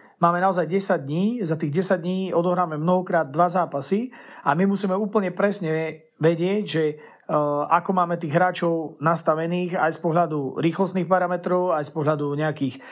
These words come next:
nejakého objemu celkového, eh, ako nám menia smer, eh, či netrenujeme príliš mnoho z pohľadu, z pohľadu toho, že budeme hrať ďalšie dva zápasy a proste, eh, mať také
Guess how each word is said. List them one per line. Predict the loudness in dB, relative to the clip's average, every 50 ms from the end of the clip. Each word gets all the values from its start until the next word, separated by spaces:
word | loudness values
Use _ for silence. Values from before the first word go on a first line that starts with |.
| -18 -6 -2
nejakého | -2 0 2 2 2 2 2 0 2 2
objemu | 0 2 2 2 2 2 0 0 -2 -4 -6 -10 _
celkového, | 0 2 2 2 2 0 0 2 2 2 2 2 0 0 -2 -2 -4
eh, | -8 -16 -20 -20 -20 -12 -2 0 2 2 4 2 2 2 0 -2
ako | 0 0 0
nám | 0 2 0 0
menia | -2 -2 0 0 0 0
smer, | 0 0 0 2 2 2 2 0 -4 -8
eh, | -16 -18 -4 0 2 2 4 2 0 0 0
či | 0 0 0 0 0
netrenujeme | 0 0 0 0 0 0 0 0 0 -2 -2 0
príliš | 0 0 0 0 0 -2 -2
mnoho | 0 2 2 2 4 2 0 0 -2 -4 -10 -18 -20 -20 -14 -10
z | -10 0 2
pohľadu, | 4 4 4 2 0 0 -2 -4 -4 -6 -8 -12 -18 _ _ _ _ _ _ _ _ -20 -20
z | -16 -12 -12 -12 2 4
pohľadu | 4 4 4 2 2
toho, | 0 0 0 2 0
že | 0
budeme | -2 0 0 0 0
hrať | 0 2 2
ďalšie | 2 2 2 -2 -2
dva | 0 0 0
zápasy | 2 0 -2 0 0 0 -2 0 2 2
a | 2 2
proste, | 0 -2 -2 0 0 -2 -2 -2
eh, | -12 -20 -20 -12 0 2 4 4 4 4 2 2 2
mať | 2 0 0 2 2
také | 2 2 2 2 4 4